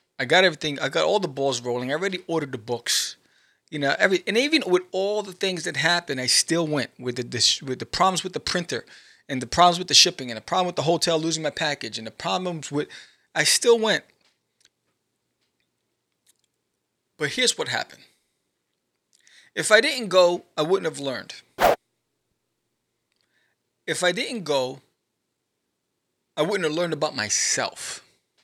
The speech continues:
Not necessarily about the venue, right? So the ve-, it's not my venue, right? I did well, sold a hundred books, right?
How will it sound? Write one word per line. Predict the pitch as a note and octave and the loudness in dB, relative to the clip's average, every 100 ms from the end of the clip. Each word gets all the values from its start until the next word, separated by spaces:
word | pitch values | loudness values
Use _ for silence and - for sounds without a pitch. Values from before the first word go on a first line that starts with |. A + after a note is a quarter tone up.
| _ _ _ _ _ _ | _ _ _ _ _ _
Not | C#3+ E3+ B3+ | -6 -2 0
necessarily | A#3+ G3+ - G3 F3 | 0 4 6 4 0
about | D#3+ C#3+ - | -4 -6 -6
the | |
venue, | A#2 A#2+ G#2+ G2 - _ | -8 -8 -8 -14 -20 _
right? | D3+ G3 - _ _ _ _ _ _ | -4 -4 -6 _ _ _ _ _ _
So | - F#3+ | -4 -2
the | E3+ | -2
ve-, | E3+ A#3+ - _ | -2 -4 -6 _
it's | F#3 E3+ | -4 0
not | A3+ A#3+ | 0 0
my | F#3 | -2
venue, | D#3 D3 A#2 G#2+ | -2 -4 -6 -10
right? | B2+ D3+ - - | -6 -6 -6 -4
I | D3 | -2
did | F3+ F#3+ | -2 -4
well, | C3+ B2+ - - | -6 -8 -10 -12
sold | - E3+ D3+ | -6 -4 -2
a | |
hundred | D#3 F3 B2+ | -4 -4 -8
books, | B2+ - - - | -12 -10 -12 -6
right? | C#3+ F3+ | -2 -2